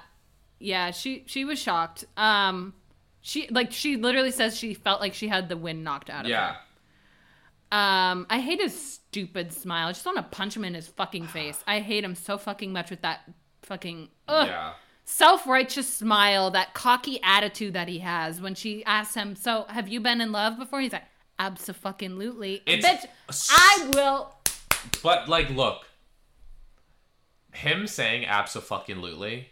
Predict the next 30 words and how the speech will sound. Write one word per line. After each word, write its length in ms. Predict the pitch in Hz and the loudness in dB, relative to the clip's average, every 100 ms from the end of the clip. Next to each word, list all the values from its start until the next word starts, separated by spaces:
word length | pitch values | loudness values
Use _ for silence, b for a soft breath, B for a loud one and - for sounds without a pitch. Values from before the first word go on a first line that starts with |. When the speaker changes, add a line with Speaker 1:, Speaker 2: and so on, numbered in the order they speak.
| _ | _
Speaker 1:
I 100 | 262 | 2
wanna 240 | 269 302 311 | 4 2 0
pound 400 | - 240 240 240 | 0 0 2 0
his 180 | 220 | -2
face 280 | - 202 196 | -4 -4 -4
in 120 | 196 | -6
so 300 | 185 - 196 | -10 -6 -6
bad. 400 | 190 - 170 160 | -4 -2 -2 -2
Speaker 2:
Him 220 | - 170 220 | -2 -2 -2
saying 340 | - 123 131 | -2 -2 -2
that 140 | 135 | -2
is 100 | 131 | -4
so 480 | - - - 110 98 | -6 -6 0 0 2
iconic. 520 | 82 90 - 78 58 - - - _ _ - | -2 -4 -8 -12 -12 -18 -20 -20 _ _ -14
Speaker 1:
I 120 | 226 | -10
hate 260 | 220 208 | -8 -8
him. 300 | 190 190 196 - | -10 -12 -16 -20
Ugh. 400 | - 277 - - - | -18 -16 -16 -6 4
Speaker 2:
That 180 | 180 | 4
is, 100 | 226 | 4
like, 160 | 262 262 | 2 2
one 120 | 196 | 0
of 60 | 175 | 0
the 60 | 160 | 0
most 180 | 160 | 0
iconic 440 | 147 135 123 117 113 | 0 0 -2 -2 -2
lines 240 | 101 95 | -4 -4
in 80 | 95 | -8
the 60 | 87 | -8
show. 260 | - 53 | -10 -12